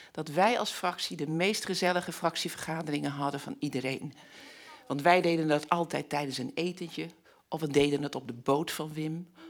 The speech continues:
of we deden het bij Wim thuis. En dan stond hij in de keuken allerlei lekkere dingen voor ons te maken. En ik kan me voorstellen dat bij geen van u zulke mooie fractievergaderingen waren.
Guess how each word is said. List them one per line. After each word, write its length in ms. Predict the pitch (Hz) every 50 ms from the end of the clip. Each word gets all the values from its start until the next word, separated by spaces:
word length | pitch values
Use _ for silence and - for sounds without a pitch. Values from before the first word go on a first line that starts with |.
| - - - -
of 100 | - 151
we 100 | 147 131
deden 280 | - 151 143 143 151
het 100 | 147 139
bij 200 | 123 143 143 139
Wim 300 | 123 135 131 131 127 -
thuis. 340 | - 147 147 156 185 185 -
En 60 | -
dan 100 | 143 143
stond 280 | - - - 135 135 139
hij 220 | 151 143 156 170
in 140 | - - 147
de 80 | 131 -
keuken 400 | - - 156 160 175 170 - -
allerlei 320 | - 147 143 135 123 131
lekkere 340 | 131 135 135 - 123 117 123
dingen 260 | 127 135 143 160 160
voor 180 | - - 165 170
ons 240 | - 156 151 - -
te 100 | - 143
maken. 520 | 147 143 143 143 139 143 - - 147 151 - - - - - - - -
En 120 | - 147
ik 80 | 143 139
kan 160 | - 135 131
me 80 | 131 123
voorstellen 520 | - - 156 180 180 175 - 139 143 147
dat 140 | 143 123 120
bij 100 | 117 127
geen 340 | - - - 170 180 196 180
van 180 | - - 156 -
u 260 | - 131 131 135 135 - - - -
zulke 340 | - 143 151 160 156 156
mooie 260 | 147 147 147 147 143 139
fractievergaderingen 1000 | - - 170 - - - 110 - - - - 110 - - - 123 127 - 110 110
waren. 380 | - - 123 123 - - -